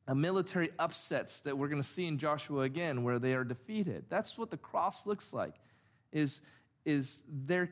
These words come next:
can be no coming back from this. This is done. This is over. God has failed. We've all failed. But for Jesus Christ to rise from the dead, to, um, to leave that grave empty means that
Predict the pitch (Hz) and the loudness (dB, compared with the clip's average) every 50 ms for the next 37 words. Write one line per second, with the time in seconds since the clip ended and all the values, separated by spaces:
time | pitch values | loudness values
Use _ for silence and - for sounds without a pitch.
0 | - - - - 226 214 214 196 196 175 170 170 170 170 165 - - 180 160 160 | -6 -14 -4 0 2 4 4 4 6 6 6 6 6 4 0 -2 -2 0 0 2
1 | 156 147 135 160 151 123 - - - - 123 117 101 92 92 - - - - - | 2 2 2 2 0 0 -4 -8 -8 -6 -4 -4 -4 -6 -10 -14 -18 -20 -20 -20
2 | _ _ _ _ _ _ _ _ _ - 139 127 - 170 160 143 165 180 175 160 | _ _ _ _ _ _ _ _ _ -8 -6 -4 0 0 0 2 2 2 2 4
3 | 139 147 147 - 147 139 160 170 175 156 127 117 110 107 143 151 170 185 180 175 | 2 0 -2 -2 -2 0 2 2 2 2 0 -2 -2 0 2 4 4 4 2 2
4 | 156 - - - 123 113 110 107 110 127 147 147 175 185 170 175 170 - - 156 | -2 -2 -6 -4 -2 -2 0 0 0 0 0 2 4 2 2 2 0 -2 -2 0
5 | 139 120 104 98 - - - - - - _ _ _ _ - 151 160 151 151 - | 0 0 0 -2 -6 -10 -20 -20 -20 -20 _ _ _ _ -4 -2 -2 -2 -2 -4
6 | - 156 147 143 131 156 175 180 160 165 151 - - - 170 160 151 151 - - | 0 0 0 2 2 0 0 0 0 0 -2 -4 -6 -2 0 2 2 2 0 -4
7 | - - 123 123 147 160 165 165 - 165 - - 156 147 135 127 123 139 131 131 | -6 -4 -2 0 2 4 4 4 2 0 -4 -6 -6 -4 -4 -2 0 0 2 2
8 | 127 127 127 131 - _ _ _ _ _ _ _ _ - - 123 113 110 107 - | 0 -2 -4 -8 -14 _ _ _ _ _ _ _ _ -8 -4 -2 -2 -2 -2 -6
9 | - _ _ _ _ - 104 101 92 92 - - - 127 113 110 113 - - - | -12 _ _ _ _ -4 -2 -2 -2 -4 -6 -6 -4 -2 0 0 -2 -4 -6 -12
10 | - _ - - 147 185 196 202 165 180 170 156 147 - - 156 156 156 143 156 | -20 _ -2 0 2 4 4 4 4 4 2 2 0 0 0 2 2 2 2 0
11 | - 156 156 156 151 - - 170 160 165 156 151 - 156 147 160 165 160 135 117 | -2 0 0 0 0 0 -2 -2 0 0 -2 -4 -2 0 2 2 2 2 0 -2
12 | 110 113 113 - - - - _ _ _ - 143 135 127 123 | -2 -4 -6 -10 -16 -18 -18 _ _ _ -6 0 0 0 0